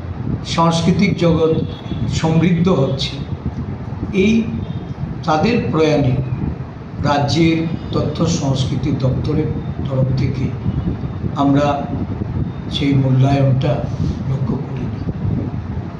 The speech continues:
এটা অতীব দুঃখের সঙ্গে বলতে হচ্ছে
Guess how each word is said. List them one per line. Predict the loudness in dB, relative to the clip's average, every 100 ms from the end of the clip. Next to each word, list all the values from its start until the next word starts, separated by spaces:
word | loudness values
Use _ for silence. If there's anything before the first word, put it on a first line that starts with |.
| -14 -10 -8 -4
এটা | 2 2
অতীব | 2 2 2 4 4 2 0 0 2
দুঃখের | 2 2 2
সঙ্গে | 4 4 4
বলতে | 4 2 2 2
হচ্ছে | 2 2 0